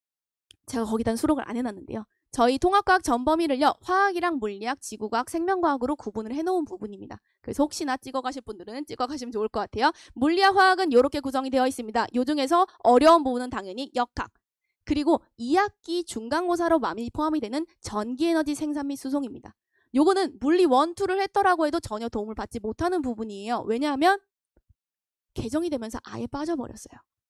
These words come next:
개정이 되면서 아예 빠져버리고 통합과학에만 출제가 되고 있어서요. 그래서 우리 아이들이 선행을 했더라도 많이 도움을 못 받는 단원이라 꼭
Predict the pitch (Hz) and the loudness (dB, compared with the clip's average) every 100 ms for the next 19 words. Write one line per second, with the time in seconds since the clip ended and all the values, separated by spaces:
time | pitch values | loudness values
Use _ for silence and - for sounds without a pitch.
0 | - - 370 370 359 370 - 294 370 370 | -6 0 0 0 0 2 2 2 2 0
1 | 370 359 330 294 370 415 _ _ - 440 | 0 0 0 2 0 0 _ _ -6 -4
2 | 453 - 214 240 233 277 - 294 294 285 | -4 -6 -6 -6 -6 -8 -8 -6 -4 -4
3 | 208 214 220 202 202 196 202 _ - 226 | -4 -4 -4 -8 -10 -12 -12 _ -4 0
4 | 294 320 311 302 311 320 339 330 330 320 | 0 2 0 0 -4 -4 -4 -2 -4 -2
5 | 330 269 285 339 392 262 190 - 208 202 | -2 -2 0 2 2 0 -12 -10 -10 -8
6 | 208 - 320 311 208 202 190 185 277 - | -6 -4 -2 -2 -4 -8 -10 -6 -6 -6
7 | _ - 403 392 | _ -2 0 0